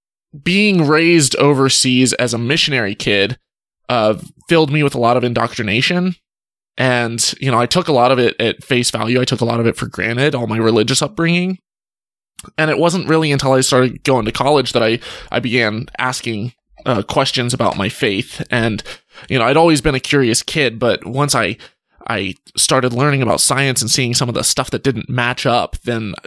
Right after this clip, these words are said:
you know, I figured that I wanted to go wherever the truth led. And if something was true, it would withstand any scrutiny that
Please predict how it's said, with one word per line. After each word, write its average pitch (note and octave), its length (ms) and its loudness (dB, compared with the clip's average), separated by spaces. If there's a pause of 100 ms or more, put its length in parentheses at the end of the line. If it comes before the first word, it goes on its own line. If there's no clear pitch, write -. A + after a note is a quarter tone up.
(100)
you B2+ 200 -6
know, A#2+ 100 -2
I B2+ 80 -2
figured C3 360 0
that C3+ 200 2 (480)
I B2+ 80 2
wanted D3 260 2
to C3+ 60 0
go C#3 160 4
wherever C#3+ 340 2
the C#3 100 -2
truth - 280 0
led. F#3 240 2
And D#3 120 -4
if B2 80 -4
something B2+ 320 0
was B2 280 4
true, D3 380 2
it B2 120 2
would A#2 120 2
withstand A#2+ 440 2
any A#2 160 0
scrutiny A#2 640 0
that E2+ 280 0